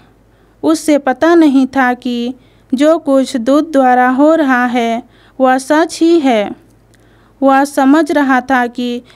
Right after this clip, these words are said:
मैं स्वप्न देख रहा हूँ। वे पहला पहरा और फिर दूसरा पहरा पाकर उस लोहे के फाटक तक पहुँचे, जो शहर की ओर ले जाती थी।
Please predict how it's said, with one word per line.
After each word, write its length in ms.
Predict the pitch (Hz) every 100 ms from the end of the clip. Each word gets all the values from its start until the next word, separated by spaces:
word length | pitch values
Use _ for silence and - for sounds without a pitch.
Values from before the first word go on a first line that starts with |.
| -
मैं 220 | 262 262 262
स्वप्न 520 | 269 262 269 311 339
देख 300 | 285 294 302
रहा 340 | 269 247 233
हूँ। 360 | 233 226 208 - _ _ _ _ _ _ _ _ _ _ _ _ _ _ _ 269
वे 160 | 302
पहला 500 | 311 277 285 285 311 349 - _ _ _ -
पहरा 400 | 269 269 254 247
और 420 | - 247 247 254 _ _ _ -
फिर 200 | 349 294
दूसरा 440 | 277 277 277 262
पहरा 420 | 254 262 262 254
पाकर 720 | 247 294 330 330 254 240 240 _ _ _ -
उस 400 | 302 320 - -
लोहे 400 | 262 262 269 330
के 300 | 330 269 254 254 _ _ _
फाटक 360 | - 262 254 320 -
तक 160 | 254 247 254
पहुँचे, 560 | 254 240 240 220 226 - _ _ _ _ -
जो 240 | 254 269
शहर 440 | 269 269 254 320 320
की 160 | 285
ओर 260 | 254 247 247
ले 280 | 254 285 320
जाती 420 | 294 240 247 233
थी। 420 | - 240 220 240